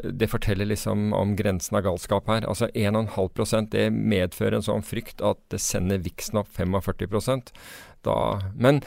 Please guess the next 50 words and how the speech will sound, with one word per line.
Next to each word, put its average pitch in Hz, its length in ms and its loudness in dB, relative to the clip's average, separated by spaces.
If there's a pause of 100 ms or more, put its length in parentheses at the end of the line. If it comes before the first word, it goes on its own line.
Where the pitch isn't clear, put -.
(320)
jeg 143 160 8
hørte 147 240 4
for, 127 320 4
eh, 113 760 4
på 117 220 4
noe 110 220 6
annet 104 120 0
her, 104 300 4
her 98 140 4
forleden, 98 380 0
og 101 80 -2
da 104 180 4 (800)
var 123 100 2
det 123 240 4
nevnt 110 440 2
at, 113 340 0
eh, 110 460 4
det 113 120 -2
var 117 80 8
noen 113 100 4
som 113 100 -6
prøvde 107 220 2
å - 60 -4
knekke 117 260 0
koden. 113 420 2
Vi, 120 120 2
vi 113 100 -2
snakket 117 220 2
om 113 80 2
sportsbetting - 680 0
i 117 60 4
sted, 147 220 2
men 113 240 2
det, 110 180 2
dette 101 140 -2
var 110 80 4
noen 107 120 4
som 101 120 -4
prøvde 101 240 2
å - 40 -2
knekke 107 300 0
koden 107 540 0
i, 101 300 2
eh, 104 280 4 (320)
det, 107 180 6 (680)
å, 107 480 6
å 110 140 4
knekke, 120 280 4
å, 120 140 6
å, - 500 0